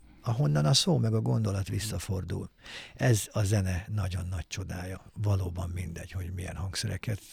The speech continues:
használunk hozzá, és valóban mindegy, hogy minek nevezzük, vagy műfajokra osztjuk-e. A zene az a hang, és ezt nagyon jól mondtad, egy közvetlen kommunikációs eszköz. Kezdetben volt az ige, ez sem jelent mást, mint hogy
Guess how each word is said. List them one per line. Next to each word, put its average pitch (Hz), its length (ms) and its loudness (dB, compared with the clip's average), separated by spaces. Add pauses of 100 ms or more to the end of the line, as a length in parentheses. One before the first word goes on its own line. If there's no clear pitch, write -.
(360)
használunk 101 560 -4
hozzá, 104 440 -4
és - 140 -8
valóban 92 520 -4
mindegy, 90 420 -6
hogy 92 300 -8 (580)
minek 87 300 -8
nevezzük, 82 640 -10
vagy 80 260 -10
műfajokra 82 540 -6
osztjuk-e. - 560 -8 (200)
A - 100 -6
zene 135 300 4
az 113 140 2
a 110 60 4
hang, 90 560 0
és 101 220 -4
ezt - 160 -4
nagyon 101 240 0
jól 92 180 -4
mondtad, 87 540 -8
egy - 240 -8
közvetlen 90 520 -2
kommunikációs 90 840 -8
eszköz. 110 480 -6 (1000)
Kezdetben 127 460 6
volt 117 200 6
az 110 100 4
ige, 104 280 4 (140)
ez 107 160 2
sem 92 220 -2
jelent 87 300 -2
mást, 85 300 -6
mint 92 200 -6
hogy 95 220 -6